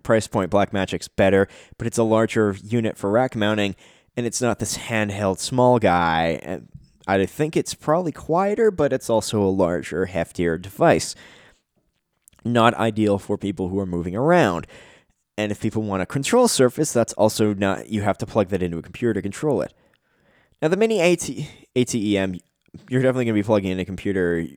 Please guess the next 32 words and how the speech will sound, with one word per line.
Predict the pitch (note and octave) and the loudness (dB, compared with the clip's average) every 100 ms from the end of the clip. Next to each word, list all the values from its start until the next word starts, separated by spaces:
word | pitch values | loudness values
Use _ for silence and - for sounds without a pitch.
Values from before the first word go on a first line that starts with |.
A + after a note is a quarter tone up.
| - | 4
or | C#3+ | 6
at | C3 | 6
least | C3 - | 4 -2
you're | C3+ | 2
most | C3+ B2+ | 4 4
likely | B2 A#2+ | 4 4
gonna | B2+ G#2 | 2 0
be | G2 | -2
plugging | - - G#2 F#2 | -4 -4 -4 -2
into | F#2 F#2 | -2 -2
a | |
computer | F2+ F#2 G2 F#2 - - | -4 -4 -2 -2 0 2
anyway. | C#3+ G2 E2+ G#1+ - - - - - _ _ _ | 4 4 2 0 -6 -16 -20 -20 -20 _ _ _
It's | - | -8
got | - B2+ | -2 -2
limited | F#2+ E3+ G3+ F#3 | 2 4 4 0
functionality. | D#3+ C3+ B2+ G#2 B2 | 0 0 2 2 0
It | A2 | -2
does | A2 | -4
not | C#3+ F3+ | -2 2
have | E3+ E3 | 2 2
multi-preview. | C#3+ C3+ - B2 A#2+ A2 F#2 F2 - | 2 0 0 -6 -2 -2 0 -2 -2
It | A#2+ | 2
does | C3 C3 | 2 2
have | B2+ | 2
the | A#2 | 0
ability | A#2 A2 | 0 -2
to | A2 | -4
preview, | A2+ G2+ G#2 | -6 -4 -2
though, | G2 F#2+ | 0 0
one | F#2 F2+ F2+ E2 _ _ - | -2 -6 -8 -12 _ _ -12
out, | G#2+ D#2 | -10 -10